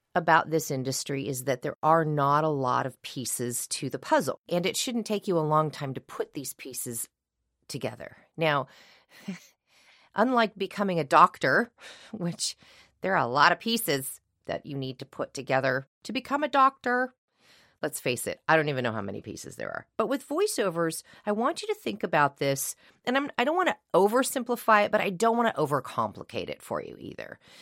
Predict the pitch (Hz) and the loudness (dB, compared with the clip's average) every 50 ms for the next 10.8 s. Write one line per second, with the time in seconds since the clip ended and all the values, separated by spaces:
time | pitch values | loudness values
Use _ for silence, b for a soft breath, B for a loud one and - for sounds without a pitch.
0 | B B B - - 233 226 220 220 - - _ _ _ - 226 262 294 302 - | B B B -2 2 4 4 4 4 2 -2 _ _ _ 4 4 4 4 0 -4
1 | - - 220 220 - - 226 214 220 247 - - - - - 180 294 330 349 285 | -2 -2 -2 -2 -2 -4 -4 -2 -2 0 0 0 0 0 0 0 0 0 2 2
2 | 233 208 - - 160 143 147 135 135 139 151 165 165 - - - 160 156 165 160 | 0 0 0 -2 -2 0 2 2 2 2 0 -2 -4 -8 -6 -4 0 0 2 2
3 | 147 131 123 113 113 110 123 143 - _ _ _ _ - 196 - - 202 - - | 0 0 0 0 0 0 -2 -4 -6 _ _ _ _ -8 -6 -6 -6 -10 -10 -12
4 | - - - 247 240 240 240 247 247 247 262 262 - _ _ _ _ - 165 151 | -14 -8 -4 -2 0 4 4 4 4 4 2 0 -2 _ _ _ _ 0 0 0
5 | 156 151 - - 147 135 - - - - 127 120 117 110 - - - - 73 - | 0 -2 -2 -4 -4 -4 -6 -10 -8 -6 -6 -4 -4 -4 -6 -6 -8 -8 -8 -10
6 | - - 143 - - 135 131 135 131 123 113 110 117 131 139 b b b b b | -6 -4 -4 -4 -4 -4 -6 -6 -4 -4 -6 -6 -8 -10 -12 b b b b b
7 | b - - 190 208 - - - 151 151 156 - - - - - 135 123 117 120 | b -14 -10 -8 -8 -8 -8 -10 -8 -8 -8 -8 -10 -14 -6 -4 -4 -4 -4 -4
8 | 123 - - 123 120 120 117 110 - - - 95 98 - - - - - - - | -6 -8 -8 -8 -6 -6 -8 -8 -10 -8 -8 -8 -8 -8 -12 -14 -16 -12 -10 -10
9 | - - - _ _ _ _ _ _ 175 190 202 214 220 220 - - 294 311 370 | -10 -10 -14 _ _ _ _ _ _ -4 -2 -2 -2 -4 -4 -2 0 2 2 4
10 | 403 330 233 180 135 151 165 151 - - - - - - - | 2 2 0 -2 0 2 2 2 2 0 -6 -6 -6 -6 -8